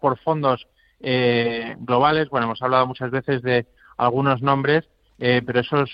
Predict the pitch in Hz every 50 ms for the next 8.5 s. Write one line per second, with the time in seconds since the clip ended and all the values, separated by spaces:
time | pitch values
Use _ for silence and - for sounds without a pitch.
0 | - - - 135 135 127 - - 143 139 135 135 135 123 - _ _ _ _ _
1 | _ - 127 123 123 123 120 120 117 117 113 98 98 92 - - - _ - -
2 | - 151 151 156 151 143 143 135 131 127 - - - - - 131 - 151 147 147
3 | 139 - 120 120 120 - - 156 156 151 147 139 127 127 117 120 131 139 139 143
4 | 151 170 185 _ _ _ _ _ - 123 123 131 151 156 139 139 131 127 - 135
5 | 123 131 131 - - 143 143 143 135 156 156 147 139 131 127 127 135 135 139 139
6 | 135 131 - 139 131 135 127 123 117 120 131 135 139 139 127 123 117 123 127 131
7 | 131 - - 120 113 131 120 131 139 123 117 120 120 113 117 117 127 135 127 135
8 | 127 135 127 123 120 123 135 147 151